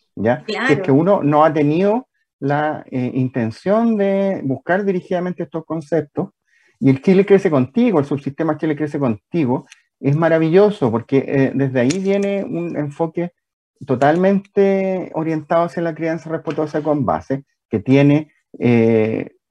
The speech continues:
Speaker 1: documentos, tiene, em, material, tanto para los padres como los profesionales, muy bueno. Pero falta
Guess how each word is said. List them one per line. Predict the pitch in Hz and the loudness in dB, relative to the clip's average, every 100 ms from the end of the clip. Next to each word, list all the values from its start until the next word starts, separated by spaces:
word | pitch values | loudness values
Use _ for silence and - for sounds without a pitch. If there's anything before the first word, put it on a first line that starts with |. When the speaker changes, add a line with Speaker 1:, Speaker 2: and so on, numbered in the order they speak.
| - | -12
Speaker 1:
documentos, | 113 110 104 90 104 175 190 143 110 | -6 -4 -2 0 2 4 2 0 -4
tiene, | 127 123 123 - | -2 0 -2 -2
em, | 113 110 107 101 98 95 _ _ _ _ _ _ - | -2 -2 -2 -4 -6 -8 _ _ _ _ _ _ -2
material, | 113 104 92 131 180 135 | 0 2 2 4 6 4
tanto | 123 113 117 | 2 0 0
para | 104 107 104 | 2 2 2
los | 90 _ | 0 _
padres | 95 123 175 | 0 0 0
como | 185 180 | -6 -6
los | 175 | -6
profesionales, | 156 156 151 160 175 190 | -8 -6 -4 -2 0 0
muy | 143 170 202 208 | -2 0 0 0
bueno. | 214 214 123 104 _ _ _ _ | 2 0 0 -6 _ _ _ _
Pero | 127 120 | -4 -2
falta | - 160 196 226 | 0 0 0 -4